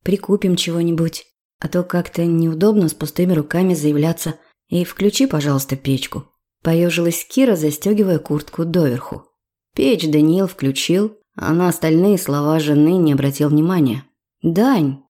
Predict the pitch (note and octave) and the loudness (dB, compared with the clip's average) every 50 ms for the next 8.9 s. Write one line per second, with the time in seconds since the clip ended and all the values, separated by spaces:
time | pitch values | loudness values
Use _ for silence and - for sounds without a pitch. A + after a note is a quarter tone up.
0 | _ _ _ - E3 F3 F#3 F#3 F#3+ G3+ G#3+ G#3 F#3+ F#3+ F#3 F#3 - B3+ E4 D#4+ | _ _ _ -2 0 2 4 4 4 4 4 4 2 2 0 -2 0 0 0 0
1 | - A3 F3 - - - C#3 C3 C3+ C3+ - _ _ _ _ _ _ D3 D3 - | 0 -4 -6 -4 -4 -4 -2 -2 -2 -4 -8 _ _ _ _ _ _ -8 -4 0
2 | D#3+ D#3 D3+ D3+ D#3+ D#3+ D#3 D3+ D3+ D3+ D#3 F3 G3+ A3 G#3+ E3+ D3+ C#3+ C3+ C#3+ | 0 0 2 2 2 2 2 2 2 4 4 4 4 4 4 2 2 2 0 0
3 | - - - D#3+ E3 E3+ E3+ F3 F3 F#3 G#3 G3+ - - - C3+ C#3 - - _ | -2 -2 0 0 2 2 2 0 0 -2 -2 -4 -6 -6 -6 -6 -6 -8 -12 _
4 | _ _ _ _ _ _ - G#3 G3 - - - - E3+ E3 G3 A3+ C#4 C4 C4+ | _ _ _ _ _ _ -2 0 0 -2 -4 -8 -6 -4 -2 0 2 2 0 0
5 | - - D3 D3 C#3+ C#3 C3+ - - C3 B2 - _ _ _ _ _ _ _ _ | -2 -2 0 2 2 0 0 -2 -4 -6 -6 -8 _ _ _ _ _ _ _ _
6 | _ - C#3+ D#3 D#3+ G3+ A#3+ A#3+ - - _ _ - D#3+ D3+ C3+ C3 - - A#2 | _ 0 0 2 2 2 0 -2 -4 -12 _ _ -2 0 0 0 -2 -4 -8 -10
7 | - - - _ _ _ _ _ _ _ D3 D3 D3 D#3 F3 F#3 G3+ A3 G3+ E3+ | -10 -12 -16 _ _ _ _ _ _ _ -4 -2 0 0 2 2 2 2 2 0
8 | D3 D3+ D#3 D3+ D3 D#3 E3+ F3+ F3+ - - C#3+ C#3 C#3 C#3+ D3 C#3+ | 0 0 0 0 2 0 0 0 -2 -2 -2 0 0 0 0 -2 -4